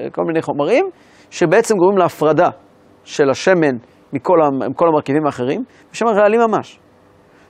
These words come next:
ואז יודעים להפריד את זה ולזרוק את הזבל, לזרוק את ה-, את הלכלוך האמיתי,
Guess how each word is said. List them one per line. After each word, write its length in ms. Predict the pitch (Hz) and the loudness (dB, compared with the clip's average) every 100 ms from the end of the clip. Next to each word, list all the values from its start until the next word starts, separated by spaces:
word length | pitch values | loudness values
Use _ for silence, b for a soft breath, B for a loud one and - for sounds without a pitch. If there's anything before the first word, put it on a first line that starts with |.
| - | -2
ואז 580 | 233 370 427 349 262 208 | 2 4 4 2 -4 0
יודעים 380 | 214 208 349 226 | 0 2 2 2
להפריד 380 | - - 339 | 0 0 2
את 100 | 285 | 2
זה 160 | 220 233 | 4 2
ולזרוק 320 | 220 214 247 | 4 2 0
את 80 | - | 0
הזבל, 400 | 165 147 127 160 | 0 0 0 -4
לזרוק 280 | 147 190 202 | 0 -2 0
את 100 | 185 | 2
ה-, 160 | 160 139 b b b | 2 0 b b b
את 80 | - | 0
הלכלוך 440 | 185 170 226 247 202 | 0 2 2 2 2
האמיתי, 520 | 170 156 - 156 | 0 0 2 0